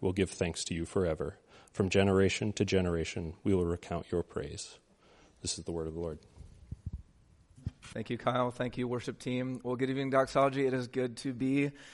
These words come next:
Speaker 2: with you all. Special welcome to any of you who may be new, and also a very special and warm welcome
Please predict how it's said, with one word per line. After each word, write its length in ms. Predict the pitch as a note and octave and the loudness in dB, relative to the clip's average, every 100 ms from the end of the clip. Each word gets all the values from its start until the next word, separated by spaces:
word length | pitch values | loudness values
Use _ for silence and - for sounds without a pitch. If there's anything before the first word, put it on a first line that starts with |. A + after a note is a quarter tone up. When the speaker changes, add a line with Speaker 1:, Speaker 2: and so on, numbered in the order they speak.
| - - | -20 -6
Speaker 2:
with 240 | - C3+ - | 0 2 2
you 160 | C#3+ | 4
all. 220 | C3 D3+ C3 | 8 8 6
Special 380 | C#3+ C3+ - | 4 4 4
welcome 300 | C#3 C3+ C#3 | 4 4 2
to 80 | B2+ | -2
any 140 | C3+ C3+ | -2 -2
of 100 | B2+ | 0
you 160 | C3+ | 0
who 140 | C3 C3+ | 0 -2
may 180 | C3+ | -2
be 220 | C3 B2 A#2+ | -2 -2 -2
new, 480 | B2 C#3+ F#3+ A#3+ - | 0 0 0 -4 -8
and 120 | C3+ | -4
also 380 | D3 D3 D#3+ D3+ | -4 -2 0 0
a 360 | C3+ C3 C3 | 0 0 0
very 240 | B2 C3 C3 | -2 -4 -6
special 440 | - B2+ - B2 | -6 -8 -6 -10
and 120 | A#2+ | -8
warm 180 | A#2+ A#2+ | -10 -8
welcome 380 | A#2+ A#2 B2+ A#2 | -8 -10 -10 -12